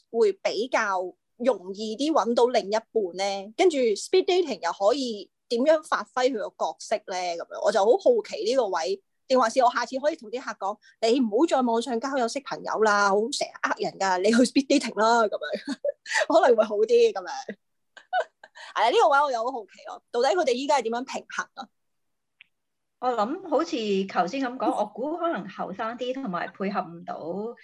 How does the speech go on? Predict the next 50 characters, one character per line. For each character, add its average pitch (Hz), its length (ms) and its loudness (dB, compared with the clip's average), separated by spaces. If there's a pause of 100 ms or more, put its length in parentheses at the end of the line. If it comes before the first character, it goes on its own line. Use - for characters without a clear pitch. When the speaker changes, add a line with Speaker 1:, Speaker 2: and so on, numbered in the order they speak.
(340)
Speaker 2:
即 247 100 -6
係 190 200 0
時 180 220 -12
間 180 260 -4
嗰 175 80 -10
啲 220 180 -8
人 165 140 -8
就 160 180 -10
會 156 340 -10
咩 190 180 -6
咯。 196 180 -6
但 302 180 2
係 277 160 -2 (200)
我 254 80 0
諗 311 80 2
而 453 460 -8 (100)
家 330 140 6
呢 320 60 -2
一 330 280 0
兩 185 240 -2
年， 190 240 -10 (440)
誒， 180 360 0
可 302 180 0
能 175 300 -6
因 285 120 0
為 262 120 2
covid 285 600 -2
都 240 360 -2
令 185 240 -6
到 180 160 -6
speed 214 220 -8
dating 220 340 -6
可 190 100 -8
能 196 240 -8
都 190 400 -6
少 - 200 -14
咗 - 60 -12
人 175 200 -8
去。 190 80 -18 (320)
Speaker 1:
啊， 240 600 0
係 180 320 -2
啊， 160 220 -2
係， 147 120 -4
都 269 120 2
好 226 60 0
大 180 160 -2
影 165 120 -8
響， 190 100 -14
係。 - 520 -8 (400)
Speaker 2:
係。 180 140 -16